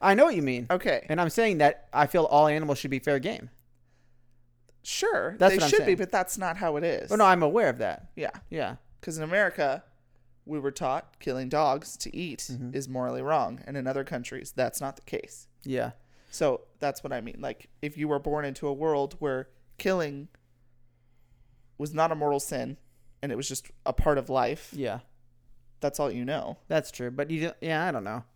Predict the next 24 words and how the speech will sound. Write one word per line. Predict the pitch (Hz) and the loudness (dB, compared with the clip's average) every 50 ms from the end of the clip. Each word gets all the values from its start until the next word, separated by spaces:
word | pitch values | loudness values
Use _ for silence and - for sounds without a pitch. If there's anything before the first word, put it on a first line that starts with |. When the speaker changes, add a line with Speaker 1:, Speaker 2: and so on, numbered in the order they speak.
| - - - - - - - _ _ _ _ _ _ _ _ _ _ - - - | -20 -20 -20 -20 -20 -20 -20 _ _ _ _ _ _ _ _ _ _ -20 -20 -4
Speaker 1:
What | - 151 165 180 | 0 2 2 2
if | 175 - | 2 0
we | 151 | 0
weren't, | 135 139 151 - | 0 0 -2 0
what | 156 175 185 | 0 0 0
if | 190 - | 2 2
the | 165 147 | 0 0
tomorrow, | - - 143 131 131 135 139 131 104 | 0 0 -2 0 2 2 4 2 2
like, | 110 120 113 - - - | 0 -2 -4 -6 -10 -10
the | - 135 | -8 -6
next | 131 135 135 - - | -6 -6 -8 -6 -4
president | - 135 127 127 131 120 | -2 -2 -2 -2 -2 -4
was | 127 117 | -6 -6
like, | 123 131 147 | -6 -4 -2
"Yo, | 160 151 | 0 0
we're | 143 165 185 | 0 0 0
gonna | 165 127 117 | -2 -2 -4
slaughter | - - 143 131 135 139 147 | -6 -2 0 0 0 0 -2
some | 135 - 139 | -4 -6 -6
people | 156 156 160 170 170 165 170 - _ _ _ _ - | -6 -6 -4 -4 -4 -6 -6 -10 _ _ _ _ -6
on | 185 - | -4 -2
Speaker 2:
Mm-hmm. | - 135 | -2 -2
Speaker 1:
this | 143 160 | -2 -4
day"? | - - - 104 87 82 120 - | -4 -4 -4 -4 -4 -4 -8 -12